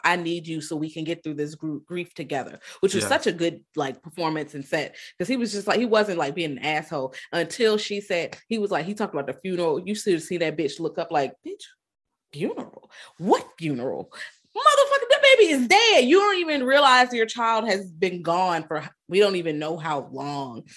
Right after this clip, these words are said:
Speaker 1: And he's like, "That's not your son. It's a doll. That's it.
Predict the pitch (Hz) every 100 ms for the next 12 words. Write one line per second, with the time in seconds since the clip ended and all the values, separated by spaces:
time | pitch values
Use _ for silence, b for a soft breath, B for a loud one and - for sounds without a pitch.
0 | B B B - 175 170 160 156 156 -
1 | b b b 277 262 180 170 - _ -
2 | 427 - 381 415 453 339 415 403 - 294
3 | 415 415 B B - - 392 254 - -
4 | 403 381 294 190 - B - 160 349 415
5 | - 269 185 -